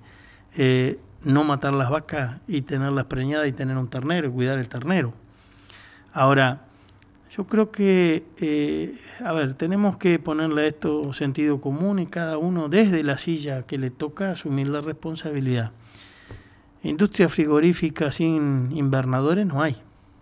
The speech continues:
Invernadores sin ternero tampoco hay. Y aquí, en este escenario,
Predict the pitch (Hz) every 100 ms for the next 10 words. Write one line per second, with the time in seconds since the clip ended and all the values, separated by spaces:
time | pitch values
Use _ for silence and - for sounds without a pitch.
0 | _ - - - - _ - 139 135 135
1 | 131 135 156 160 139 147 147 143 127 135
2 | 160 175 - 127 117 147 139 123 117 104
3 | - - - - - - - - 185 202
4 | - 220 220 214 170 147 156 - 180 170
5 | - 190 170 165 165 196 202